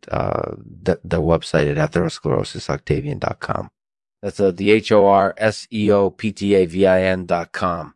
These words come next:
And as always, if you have any questions or comments, feel free to reach out to us at lexmanartificial at gmail dot com.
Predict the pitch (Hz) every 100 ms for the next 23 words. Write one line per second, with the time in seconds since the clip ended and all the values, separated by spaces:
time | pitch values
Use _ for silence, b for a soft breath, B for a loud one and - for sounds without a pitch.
0 | _ 95 92 104 120 113 110 95 92 101
1 | 87 117 120 110 - 110 - 101 95 -
2 | 101 101 98 87 - 104 - 101 95 92
3 | 92 - 95 - 92 90 - 69 87 95
4 | - 95 90 85 80 92 - 87 85 87
5 | 85 80 76 76 - 78 78